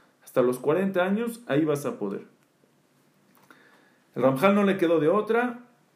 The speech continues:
aceptó el juramento, firmó y todo está bien. Ahora quiero que entiendan,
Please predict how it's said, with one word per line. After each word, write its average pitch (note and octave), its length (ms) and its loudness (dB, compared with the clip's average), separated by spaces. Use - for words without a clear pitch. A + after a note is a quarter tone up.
aceptó C#3 400 0
el E3 60 4
juramento, G3 840 -2
firmó F3 720 -2
y G#2 120 -12
todo A2+ 200 -4
está G#2+ 200 -8
bien. G2+ 260 -10
Ahora B2+ 160 -4
quiero G#3 200 0
que G3 60 -4
entiendan, C#3+ 640 -4